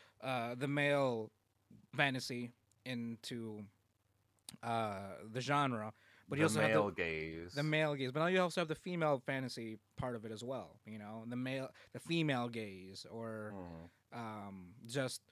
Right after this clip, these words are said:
Speaker 1: how they think about sex in this case, you know?
Speaker 2: Right.
Speaker 1: Or what they choose to focus on when it comes to drawing and such.
Speaker 2: Right. Uh, oh, by the way, that artist's name was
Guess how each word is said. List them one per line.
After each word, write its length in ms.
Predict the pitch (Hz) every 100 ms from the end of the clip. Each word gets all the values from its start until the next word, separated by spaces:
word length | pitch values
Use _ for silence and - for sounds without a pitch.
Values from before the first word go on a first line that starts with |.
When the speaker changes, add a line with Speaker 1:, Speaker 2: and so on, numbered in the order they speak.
| _ _
Speaker 1:
how 200 | - 147
they 220 | 131 139
think 240 | 139 120 113
about 300 | 107 104 - _
sex 420 | - 92 73 - -
in 100 | 113
this 120 | 110 -
case, 400 | 104 - - -
you 100 | 113
know? 280 | 107 107 117 _ -
Speaker 2:
Right. 320 | 95 85 78 - _ _ _ _ _ -
Speaker 1:
Or 80 | 123
what 160 | 127
they 80 | 135
choose 180 | 123 143
to 60 | 127
focus 380 | - 135 123 110
on 220 | 101 104
when 120 | 113
it 60 | 113
comes 220 | 120 113
to 360 | 113 110 107 98
drawing 360 | 113 113 107
and 100 | 95 90
such. 360 | 80 76 - _ _ _ _ _ _ _ _ _ _ _ _ _ _ _ _ _ _ _ _ _ _ _ _ _ _ _ _ -
Speaker 2:
Right. 240 | 87 - - _ _ _ _ _ _ _ _ _ _ _ _ _ _
Uh, 460 | 95 104 101 98 98
oh, 160 | 135 131
by 200 | 104 123
the 80 | 127
way, 100 | 107
that 180 | 107 -
artist's 360 | 123 123 123
name 280 | 110 110 113
was 400 | 104 98 98 95